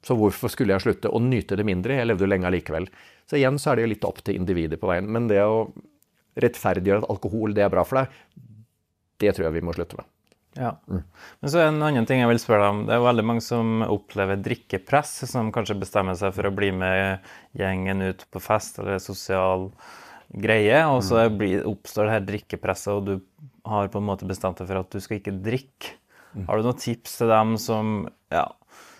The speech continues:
Speaker 2: sitter i den skoa og ikke ønsker å ta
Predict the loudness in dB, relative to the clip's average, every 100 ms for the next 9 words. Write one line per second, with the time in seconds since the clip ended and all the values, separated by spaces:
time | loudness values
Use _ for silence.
0 | _ -16 -6 -6 -4 0 2 2 0 -4
1 | 0 4 4 4 2 0 -4 -8 -4 -2
2 | -2 -6 -8 -2 0 0 -2 0